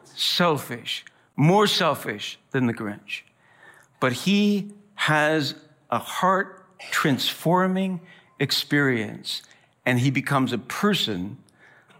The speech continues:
of self-sacrifice. The Grinch's name, anybody? His name is Judah.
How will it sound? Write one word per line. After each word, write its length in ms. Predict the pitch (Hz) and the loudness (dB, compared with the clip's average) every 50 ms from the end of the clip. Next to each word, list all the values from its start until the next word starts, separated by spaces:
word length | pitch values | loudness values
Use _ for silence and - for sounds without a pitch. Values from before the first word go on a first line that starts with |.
| _ _ | _ _
of 160 | - 117 98 - | -4 -2 0 0
self-sacrifice. 2750 | - - - - - - 175 151 123 110 104 104 - - - - _ _ _ _ _ _ _ _ _ _ _ _ _ - - - - 131 120 120 - 107 98 - - 101 92 90 - - - - - - - - - _ _ _ _ _ _ _ _ _ _ _ _ _ _ _ _ _ | -2 -2 -2 -2 0 0 2 2 2 2 0 -4 -8 -14 -20 -20 _ _ _ _ _ _ _ _ _ _ _ _ _ -8 -4 0 0 0 0 0 -2 -6 -8 -8 -10 -10 -12 -14 -16 -14 -14 -12 -12 -12 -14 -18 -20 _ _ _ _ _ _ _ _ _ _ _ _ _ _ _ _ _
The 100 | - 98 | -8 -4
Grinch's 440 | 95 113 131 139 139 143 139 123 123 | 0 2 2 2 2 2 0 0 0
name, 760 | 143 165 180 190 202 202 208 208 208 202 202 185 156 - - - - - - - | 2 2 4 4 4 4 2 2 4 4 4 2 0 -2 -6 -12 -20 -14 -4 0
anybody? 540 | 151 165 165 175 185 208 220 240 240 185 - - - - - - - - - - - - - - | 2 4 4 6 6 6 6 4 2 0 -2 -6 -12 -20 -20 -20 -20 -20 -20 -20 -20 -20 -12 -10
His 180 | 104 101 - | -8 -6 -2
name 480 | - 117 127 135 156 165 170 175 175 160 | 0 2 4 4 4 4 4 4 4 4
is 540 | 156 165 180 175 175 170 151 135 123 - - - - - _ _ _ _ _ _ _ _ _ _ - _ _ 98 98 90 | 2 2 2 2 2 2 0 0 -2 -4 -8 -14 -20 -20 _ _ _ _ _ _ _ _ _ _ -20 _ _ -12 -10 -6
Judah. 600 | - - 127 120 117 95 - 85 71 - - - | 0 2 2 2 2 2 0 -4 -4 -6 -10 -16